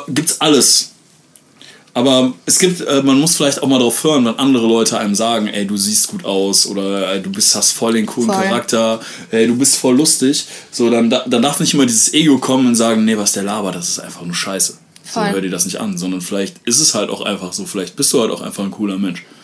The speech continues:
Speaker 2: Äh, Roman hat das mal so schön gesagt, also weil mir das vorher auch nicht so bewusst war irgendwo. Ähm, und dann hat er nur gesagt, Annika,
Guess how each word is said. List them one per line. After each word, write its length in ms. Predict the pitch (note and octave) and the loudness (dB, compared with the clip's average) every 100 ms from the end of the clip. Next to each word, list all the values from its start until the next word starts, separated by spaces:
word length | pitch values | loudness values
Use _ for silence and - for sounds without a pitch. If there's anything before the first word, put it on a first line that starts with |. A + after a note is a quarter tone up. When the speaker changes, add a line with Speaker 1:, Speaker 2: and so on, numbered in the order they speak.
| - - - - | -16 -14 -12 -6
Speaker 2:
Äh, 240 | A#3 A#3+ A#3+ | -2 -2 -2
Roman 400 | A#3 C4 B3+ B3 | -2 0 0 -2
hat 100 | A3+ | -4
das 140 | A3+ | -4
mal 200 | A3+ A3 | -4 -4
so 140 | A#3 | -4
schön 300 | B3+ C#4+ C4+ | -2 -2 -2
gesagt, 340 | C4+ C4+ C#4 - | -2 -4 -4 -4
also 220 | A3 A3 | -6 -4
weil 220 | A3+ A3 | -2 -4
mir 580 | - G#3+ G3+ A3+ A#3+ C4 | -6 -8 -4 0 2 2
das 160 | A#3 - | 0 -2
vorher 380 | A#3 A#3 G#3+ | 0 0 0
auch 180 | A#3 - | -4 0
nicht 180 | A#3 A#3 - | 0 2 0
so 580 | A3+ A3+ A3+ A3 A3 A3 - - - - - _ _ _ _ - - - F3 A2 - - | 0 2 2 2 0 -4 -14 -20 -20 -20 -20 _ _ _ _ -18 -16 -12 -10 -10 -8 -4
bewusst 520 | G3+ A3 A#3+ - - | 0 2 2 2 0
war 240 | A3 A3 | 0 2
irgendwo. 500 | G#3+ A3+ G#3+ A3 A#3 | 2 2 2 2 2
Ähm, 480 | B3 - A3 G#3+ G#3+ | 0 -2 0 0 0
und 100 | G#3+ | -2
dann 140 | A3 A3 | 0 0
hat 140 | A3 | 0
er 120 | A3+ | -2
nur 140 | A3+ A#3 | -2 0
gesagt, 280 | A#3 A3+ - | -2 -2 -2
Annika, 440 | B3 A3+ A3+ | -2 -2 -2